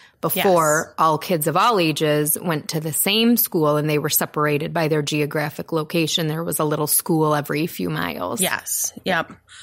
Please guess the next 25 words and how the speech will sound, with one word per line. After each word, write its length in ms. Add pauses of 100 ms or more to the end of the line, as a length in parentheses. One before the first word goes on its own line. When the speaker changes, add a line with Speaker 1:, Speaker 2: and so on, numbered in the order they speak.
(280)
Speaker 2:
Um, 340
while 280
on 140
the 60
board, 440
he 220
fought 300
for 120
lower 260
taxes 920
because 800 (480)
he 320
did 200
not 340
have 260
children 640 (180)
that 220
went 300
to 260
these 220
schools, 600 (580)
or 160
now 200
this 260
school. 400